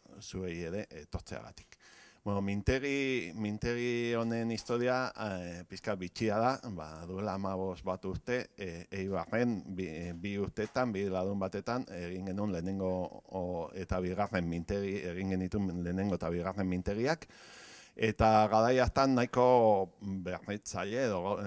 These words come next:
nahiko gai berria zen, ba, ez zen hain berria ere, baina, eta nolabait, eh, uda izan zen, eh, eh, hasiera bat.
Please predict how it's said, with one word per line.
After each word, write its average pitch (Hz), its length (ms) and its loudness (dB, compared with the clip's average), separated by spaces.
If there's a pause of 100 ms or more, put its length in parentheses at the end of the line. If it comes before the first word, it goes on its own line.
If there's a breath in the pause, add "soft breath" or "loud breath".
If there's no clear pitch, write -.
nahiko 101 340 0
gai 107 260 2
berria 101 560 -2
zen, 131 380 0 (140)
ba, 80 120 -10
ez 82 80 -8
zen 90 220 -4
hain 87 220 -4
berria 87 420 -6
ere, 117 240 -2
baina, 82 300 -8 (480 loud breath)
eta 127 720 2
nolabait, 110 600 2
eh, 104 280 -2
uda 110 340 0
izan 110 280 -2
zen, 113 280 0
eh, 85 680 -6 (180)
eh, 85 320 -12 (120)
hasiera 92 500 -2
bat. 82 260 -6